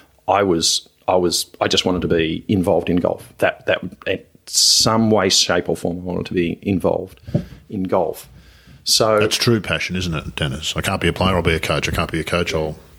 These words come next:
Speaker 2: you end up like me, "I'll write about
Speaker 1: Hmm.
Speaker 2: the game."
Speaker 1: And for me, I was, I was extremely fortunate. So, you know, Bruce Green coached me from, oh, I'm gonna say from about fifteen years of age through kind of nineteen, twenty,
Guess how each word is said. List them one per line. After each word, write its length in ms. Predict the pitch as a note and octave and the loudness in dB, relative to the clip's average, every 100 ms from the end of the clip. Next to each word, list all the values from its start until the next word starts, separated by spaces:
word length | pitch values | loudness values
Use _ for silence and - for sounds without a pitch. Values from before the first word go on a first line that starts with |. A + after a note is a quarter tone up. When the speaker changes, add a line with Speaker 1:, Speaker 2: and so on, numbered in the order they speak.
| - | -10
Speaker 2:
you 160 | D2 D2+ | -4 -2
end 120 | D#2+ | 0
up 120 | E2 | 0
like 160 | F2 F2+ | 0 2
me, 80 | G#2 | 0
"I'll 140 | E2 | 0
write 280 | E2+ F2 F2 | 2 2 2
about 220 | D#2+ - - | 0 -2 -2
Speaker 1:
Hmm. 20 | |
Speaker 2:
the 100 | - | -4
game." 300 | D2 C#2 - - - - - F3 | -4 -6 -6 -12 -12 -14 -2 0
Speaker 1:
And 120 | D#3+ | 2
for 100 | D3+ | 4
me, 140 | E3+ | 4
I 100 | F#3 | 4
was, 220 | C3+ - | 4 2
I 100 | A#2 | 2
was 140 | A#2+ A#2 | 2 2
extremely 460 | - - A#2+ A2 | 0 2 2 0
fortunate. 540 | G2 A2 G#2+ - E2+ - | 0 2 2 2 0 0
So, 480 | - G2 F#2+ F#2+ - - | 2 4 4 2 0 -2
you 100 | A2 | 2
know, 140 | G#2 | 0
Bruce 380 | - A#2+ A#2+ - | 0 2 2 4
Green 420 | G#2 G2 F2+ F2 | 4 4 2 0
coached 560 | - - F#2+ F#2+ - F#2+ | -4 -2 0 0 -2 2
me 240 | F2+ E2+ | 2 2
from, 500 | - - F2+ E2+ E2+ - _ - - - - - _ _ _ - - | 0 0 2 2 0 -8 _ -20 -20 -20 -20 -20 _ _ _ -14 -6
oh, 180 | G2 F#2 | -6 -6
I'm 120 | A2 G#2+ | -6 -4
gonna 160 | G2 | 0
say 300 | - F#2+ F2+ | 0 2 0
from 220 | - F2+ F2+ | -2 -4 -4
about 440 | E2+ G2+ A#2 A#2 | -2 -2 -2 -6
fifteen 1040 | - - - - - - C3+ - C3+ C#3 C3 | -10 -10 -10 -8 -6 -2 -2 0 2 6 6
years 180 | C3 A#2 | 6 4
of 100 | A2 | 2
age 400 | B2+ C#3+ C3+ - | 0 0 0 0
through 380 | - B2 A#2 A2 - - | 2 2 2 -2 -10 -2
kind 160 | A2 | 0
of 180 | G2+ - _ - | 0 -4 _ -2
nineteen, 380 | A2+ A2+ B2 B2 | 2 4 4 2
twenty, 420 | - A#2 C3 E3 | 0 0 0 -4